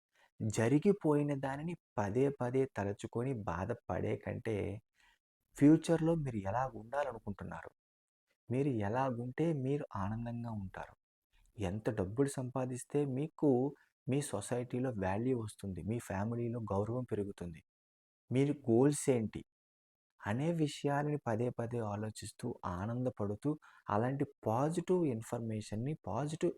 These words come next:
అఫర్మేషన్‌ని సబ్‌కాన్షియస్ మైండ్‌కి ఇవ్వాలి. ఇక్కడ ఒక పాయింట్ క్లియర్‌గా అర్థం చేసుకోండి. మీరు ఏవైతే ఇన్‌స్ట్రక్షన్స్ మీ సబ్‌కాన్షియస్ మైండ్‌కి పదే పదే అఫర్మేషన్ రూపంలోనో,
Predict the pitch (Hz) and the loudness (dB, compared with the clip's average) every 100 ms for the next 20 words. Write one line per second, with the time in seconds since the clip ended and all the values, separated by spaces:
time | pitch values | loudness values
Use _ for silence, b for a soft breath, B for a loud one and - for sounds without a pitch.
0 | - 104 - 151 123 113 123 185 - - | -4 -6 -4 -4 -2 -4 -4 -4 -6 -6
1 | - 107 104 - 107 104 - 80 - - | -4 -4 -4 -6 -6 -6 -6 -6 -10 -12
2 | _ _ _ _ _ _ _ _ _ _ | _ _ _ _ _ _ _ _ _ _
3 | _ _ _ _ _ - 110 - 151 147 | _ _ _ _ _ -2 0 4 6 6
4 | 123 151 - 104 110 101 110 147 165 - | 6 0 -2 0 2 4 4 4 4 2
5 | 117 131 135 151 113 98 113 110 101 - | 4 6 6 8 6 4 0 0 -4 -2
6 | 98 104 175 - _ _ _ _ _ _ | 0 2 2 0 _ _ _ _ _ _
7 | _ _ _ 113 139 170 127 113 139 147 | _ _ _ 4 6 8 10 12 12 10
8 | 147 170 160 113 120 - 117 - 127 139 | 6 8 8 8 4 2 0 2 -2 -2
9 | - 107 117 117 - - 104 107 110 110 | -4 0 0 0 -4 0 0 2 -2 -2
10 | 107 110 117 - - 92 104 113 - 101 | 0 0 0 -4 0 0 2 0 0 -2
11 | 107 123 - 98 104 104 101 98 98 90 | 0 -2 -4 -2 0 2 0 0 -2 -2
12 | 87 92 87 85 90 | -2 -4 -4 -4 -4